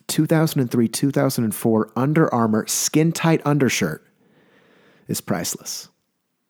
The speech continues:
That's a revolutionary piece of clothing. I honestly, and I really hope I'm not disrespecting anyone, but I'm putting it up there with Coco Chanel's little black dress. Iconic. Skin tight.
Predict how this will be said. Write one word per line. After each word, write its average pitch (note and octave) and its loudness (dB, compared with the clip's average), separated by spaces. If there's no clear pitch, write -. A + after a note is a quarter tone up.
That's C3 0
a D3+ 4
revolutionary G#2+ 2
piece - -8
of - -12
clothing. - -10
I C3 -2
honestly, D3 2
and E2 -2
I B2+ 2
really C3+ 4
hope C3 2
I'm A2+ 2
not A2 0
disrespecting G#2+ -4
anyone, G2 -2
but G2 -6
I'm F#2 -2
putting D#3 0
it A#2+ 4
up A#2 0
there A#2 2
with G2+ -2
Coco B2+ -2
Chanel's G#2+ 0
little G2+ 0
black F2 -8
dress. - -10
Iconic. F#2+ -6
Skin F3+ 0
tight. D#3 -2